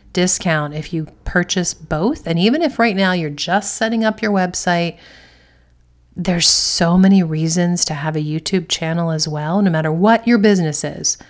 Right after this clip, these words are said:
Trust me, there's gonna be a reason down the road that you realize you really want to build a YouTube channel as well. So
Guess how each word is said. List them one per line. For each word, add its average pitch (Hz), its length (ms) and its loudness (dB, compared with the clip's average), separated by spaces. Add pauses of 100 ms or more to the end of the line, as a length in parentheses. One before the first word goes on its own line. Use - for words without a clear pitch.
(200)
Trust 190 300 4
me, 156 320 -8 (240)
there's 151 200 0
gonna 185 200 4
be 202 140 6
a 185 60 4
reason 175 360 2
down 156 220 -2
the 165 100 -2
road 156 180 -2
that 160 100 -6
you 170 140 -2
realize 156 480 -2
you 196 140 2
really 170 560 2
want 151 320 -4
to 160 100 -4
build 147 300 -4
a 151 40 -8
YouTube 147 440 -8
channel 151 340 -8
as 147 140 -8
well. 156 240 -4
So 160 300 0